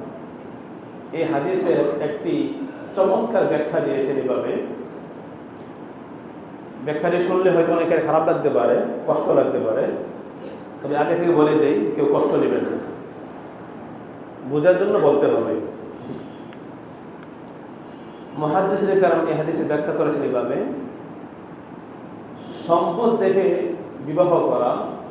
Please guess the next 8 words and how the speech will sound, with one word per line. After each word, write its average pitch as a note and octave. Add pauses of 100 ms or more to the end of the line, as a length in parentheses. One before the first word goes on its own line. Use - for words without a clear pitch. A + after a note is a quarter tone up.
(480)
সম্পদকে F#3+ (1300)
মূল F3+
টার্গেট E3+
হিসেবে E3 (480)
নেওয়া, C3 (1400)
সম্পদকে F3
মুখ্য G#3
বানানো, G3+